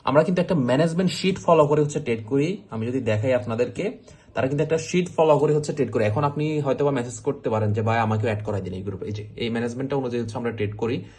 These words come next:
এই গ্রুপে আপনি চাইলেও দুইশো, একশো ডলার দিয়ে কখনো অ্যাড হয়েও কিছু করতে পারবেন না, কারণ এখানে একটা ম্যানেজমেন্ট থাকে, ওই ম্যানেজমেন্ট মোতাবেক ট্রেড করি। তো আজকে যেহেতু হচ্ছে ওটিসি মার্কেট, আমি শুরুতেই বলেছিলাম খুব বেশি একটা আজকে ট্রেড করবো না। তারপরে হচ্ছে আমরা totally আজকে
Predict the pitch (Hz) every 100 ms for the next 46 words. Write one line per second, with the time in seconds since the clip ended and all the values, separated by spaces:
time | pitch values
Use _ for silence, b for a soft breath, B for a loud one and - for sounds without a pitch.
0 | B - 135 135 143 151 147 143 135 151
1 | 147 139 135 143 135 113 135 131 131 131
2 | 123 127 120 120 120 117 127 147 190 175
3 | - 160 160 - 131 98 101 110 127 127
4 | 135 131 131 113 110 113 110 107 - 101
5 | 110 113 123 123 117 113 107 110 - 87
6 | - B B B - 131 147 - 180 165
7 | 170 175 - 170 170 190 170 113 107 147
8 | - b b b b b - 131 151 151
9 | 156 156 143 156 160 147 127 117 135 139
10 | 131 - 143 131 107 - 170 151 180 196
11 | 143 147 156 151 147 151 151 147 165 165
12 | 147 - 185 214 -